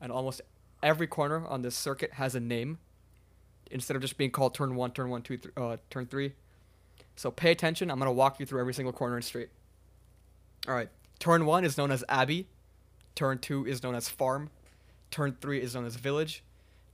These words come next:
Turn four is known as a Loop. Turn five is known as Aintree.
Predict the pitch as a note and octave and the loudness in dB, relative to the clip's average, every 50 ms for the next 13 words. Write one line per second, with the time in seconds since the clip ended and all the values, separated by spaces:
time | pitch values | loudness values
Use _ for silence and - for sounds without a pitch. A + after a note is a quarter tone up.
0 | - - - C#3 C3 B2 - - - E3+ E3+ D3+ D3 C3+ C#3 C#3 C3 C3 B2 B2 | -12 -4 -2 -2 -2 -2 -4 0 2 4 6 6 4 2 2 0 -2 -2 -2 -2
1 | A#2+ A#2 C3+ C#3 C3+ - - - - - - - - - - - - - - C#3 | -2 -2 -2 -4 -4 -6 -14 -20 -20 -20 -20 -20 -20 -20 -20 -20 -20 -8 -4 -2
2 | C3 B2+ B2 - - C#3 C3+ C3 C3 B2+ B2+ C3+ B2+ B2 B2 A#2+ - C3+ C#3 C#3+ | -2 -2 -4 -2 0 2 2 2 0 -2 -2 -2 -2 -2 -4 -4 -2 -4 -4 -4
3 | C#3+ - D#3+ D#3 D#3 | -4 -4 -6 -6 -6